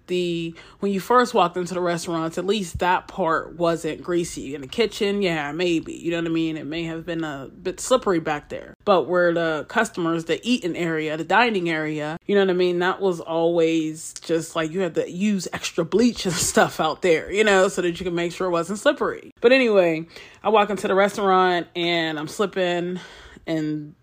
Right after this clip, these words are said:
darn near sliding, you know, and then I get to the front and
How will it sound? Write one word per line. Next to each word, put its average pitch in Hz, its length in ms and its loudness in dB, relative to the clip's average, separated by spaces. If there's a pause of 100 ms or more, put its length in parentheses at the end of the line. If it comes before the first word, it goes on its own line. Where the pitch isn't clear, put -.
(140)
darn 247 220 4
near 190 140 2
sliding, 175 640 4
you 185 100 0
know, 170 320 -2 (120)
and 185 120 -2
then 185 80 0
I 180 80 0
get 185 160 -4
to 202 80 -8
the 185 80 -2
front 175 580 -2
and 165 560 -4